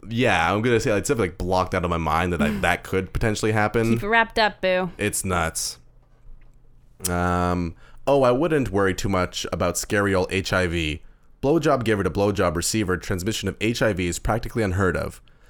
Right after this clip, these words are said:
Speaker 1: What we do hear about, however, and what you should be concerned with is, oh, oral gonorrhea,
Speaker 2: <laughs>
Speaker 1: oral syphilis, herpes, and of course, cooties. And guess what? Not only are you placing your wife at risk of contracting an S T I,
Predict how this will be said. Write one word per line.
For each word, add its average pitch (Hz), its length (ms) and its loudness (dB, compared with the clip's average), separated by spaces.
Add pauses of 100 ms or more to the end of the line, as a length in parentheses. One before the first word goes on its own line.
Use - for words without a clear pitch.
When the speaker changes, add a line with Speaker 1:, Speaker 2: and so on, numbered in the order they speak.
(140)
Speaker 1:
What 113 140 0
we 113 80 2
do 147 120 0
hear 113 240 0
about, 87 280 2
however, 87 460 2
and 95 160 -4
what 95 100 -2
you 92 60 -4
should 135 220 -2
be 113 120 -2
concerned 87 420 -4
with 87 160 -2
is, 92 140 -2
oh, 98 480 0
oral 135 420 4
gonorrhea, 101 880 2 (140)
Speaker 2:
<laughs> - 140 2
Speaker 1:
oral 147 400 8
syphilis, 90 840 0 (380)
herpes, 123 640 2 (380)
and 95 160 -2
of - 100 -4
course, 110 380 2
cooties. 82 560 -6 (680)
And 123 80 -6
guess 104 220 0
what? 90 280 2
Not 104 200 2
only 165 240 2
are 143 60 2
you 95 120 0
placing 104 360 0
your 90 100 2
wife 85 300 0
at 80 120 0
risk 82 500 -4
of 90 180 -4
contracting 98 500 -2
an 90 100 -6
S 92 160 -2
T 92 180 -2
I, 98 280 0